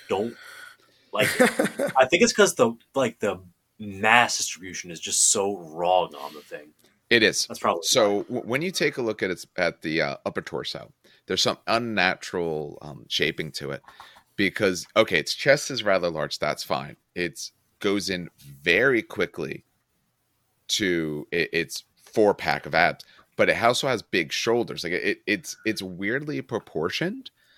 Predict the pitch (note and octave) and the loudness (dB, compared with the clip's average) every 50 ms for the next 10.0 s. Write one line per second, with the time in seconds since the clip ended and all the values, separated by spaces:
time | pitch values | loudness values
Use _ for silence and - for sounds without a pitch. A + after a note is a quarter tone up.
0 | _ _ _ G3 G3 G3 D#3+ G#3+ - E3+ - F3+ D#3+ D3 B2 A2 G2+ G2 G2 G#2 | _ _ _ 2 2 2 4 4 4 4 2 0 0 0 0 0 0 0 2 2
1 | G#2+ A2+ A#2 A#2 A2 - G2+ F#2+ F#2+ F2+ - _ _ _ _ - - F#2 G2+ B2+ | 2 0 -2 -2 -2 0 2 2 2 2 0 _ _ _ _ -6 -2 0 0 0
2 | C#3 C#3 - - C#3 C3+ C3 - C3 C3 C3 C3+ B2+ C#3 C3+ C3 B2+ C3 B2+ B2+ | 0 -4 -4 -2 -4 -4 -4 -4 -6 -4 -4 -4 -2 0 2 2 2 2 0 -2
3 | - _ _ _ _ _ - - A2 G#2+ A#2 C#3 C3+ C3 - C3+ B2 A2+ - - | -8 _ _ _ _ _ 0 0 2 6 6 8 8 6 6 4 2 2 0 -2
4 | - G2 F2 G2 - - - D#3+ E3+ F3 D#3+ D#3+ - - _ A2+ A#2 A2+ G#2+ G#2 | 0 0 0 0 0 0 0 0 0 -2 -4 -6 -8 -2 _ 4 6 6 6 4
5 | G#2+ F#2+ G2 G#2 A#2+ A2+ A2+ C2+ G2 A2 G2 G#2 G2+ F#2 G2 G2+ - F#2+ D#2 C#2+ | 2 0 0 -2 -2 -2 -2 -2 -2 0 0 0 -2 0 -2 -4 -4 -4 -4 -4
6 | E2+ - - - C3+ D3+ D#3+ E3 D#3+ E3 E3 - - - - _ _ _ - _ | -4 -4 -6 -6 -6 -6 -6 -4 -6 -6 -8 -10 -12 -12 -18 _ _ _ -20 _
7 | _ _ B2 A#2+ A2 - C3+ B2 G#2+ A2+ - F#2+ G#2+ - - - A#2 B2 C3+ B2 | _ _ 2 2 4 4 2 2 4 2 2 2 0 -2 -4 -4 0 0 0 2
8 | A#2+ A2 G#2+ G2+ F#2 - - - E2+ D#2+ - G2 F#2+ A2 A#2 A2+ G2+ E2+ D#2 D2 | 2 2 0 0 0 -4 -12 -20 -20 -4 2 4 6 6 6 4 4 0 -2 -6
9 | C#2 D#2+ F#2 G2 F2+ D2+ C#2 - - - D#2+ D#2 D2+ - E2+ D2 - - F#2+ - | -2 2 4 4 4 4 0 -4 -4 -2 -2 -2 -2 -2 -6 -6 -6 -8 -12 -16